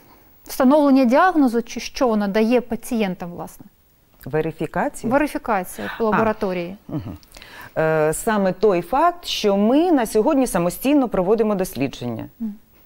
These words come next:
Speaker 1: Ми
Speaker 2: Так?
Speaker 1: тепер не чекаємо підтвердження в Києві,
Speaker 2: Не
Speaker 1: це
Speaker 2: чекаємо, ми
Speaker 1: відбувається
Speaker 2: самостійно
Speaker 1: швидше.
Speaker 2: проводимо, і діагноз встановлюється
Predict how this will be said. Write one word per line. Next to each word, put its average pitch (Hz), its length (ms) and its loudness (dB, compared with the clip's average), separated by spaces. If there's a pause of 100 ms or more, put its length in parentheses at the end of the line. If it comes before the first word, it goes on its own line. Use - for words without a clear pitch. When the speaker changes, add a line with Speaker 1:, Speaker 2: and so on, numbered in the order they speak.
(200)
Speaker 1:
Ми 254 60 2
Speaker 2:
Так? 277 120 0
Speaker 1:
тепер 277 160 4
не 262 140 4
чекаємо 233 420 0
підтвердження 226 480 0
в 226 60 -6
Києві, 330 300 2
Speaker 2:
Не 247 100 2
Speaker 1:
це 254 100 4
Speaker 2:
чекаємо, 226 240 2
ми 226 80 2
Speaker 1:
відбувається 233 380 2
Speaker 2:
самостійно 214 300 2 (140)
Speaker 1:
швидше. 233 180 2
Speaker 2:
проводимо, 220 720 2 (340)
і 220 340 2
діагноз 202 840 2
встановлюється 269 1200 0